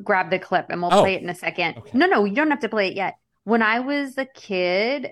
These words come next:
Speaker 1: that was, like, a staple meal. Like, it was in the rotation
Speaker 2: Same.
Speaker 1: of meals,
Speaker 2: Mm-hmm.
Speaker 1: uh, you know, that my family would make. They'd get, like, the sloppy joe powder packet mix
Speaker 2: Yep.
Speaker 1: or however you made it.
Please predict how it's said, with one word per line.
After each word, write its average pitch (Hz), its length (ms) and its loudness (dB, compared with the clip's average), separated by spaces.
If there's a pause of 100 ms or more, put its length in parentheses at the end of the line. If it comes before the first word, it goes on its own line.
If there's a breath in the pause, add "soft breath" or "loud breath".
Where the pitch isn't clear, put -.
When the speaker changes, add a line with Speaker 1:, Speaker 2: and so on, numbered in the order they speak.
Speaker 1:
that 175 300 0
was, 190 200 -2
like, 170 560 -2
a 175 100 0
staple 175 680 -6
meal. 185 600 -2
Like, 170 240 -2
it 202 60 0
was 208 160 0
in 214 120 -2
the 202 100 -2
rotation 175 1080 -4 (100)
Speaker 2:
Same. 170 80 2
Speaker 1:
of 160 400 -2 (160)
meals, 185 960 -4
Speaker 2:
Mm-hmm. - 340 -12
Speaker 1:
uh, - 40 -6
you 233 140 -2
know, 220 140 2
that 214 100 -2
my 226 160 0
family 220 320 -4
would 220 140 -2
make. 214 240 -4
They'd 180 180 -4
get, 180 180 -4
like, 175 180 -4
the 180 80 -4
sloppy 170 420 -2
joe 165 600 0 (360)
powder 160 440 -2
packet 180 520 -6
mix 202 100 -2
Speaker 2:
Yep. - 180 0
Speaker 1:
or 190 80 -2
however 180 340 0
you 214 120 0
made 226 240 -2
it. 240 200 -4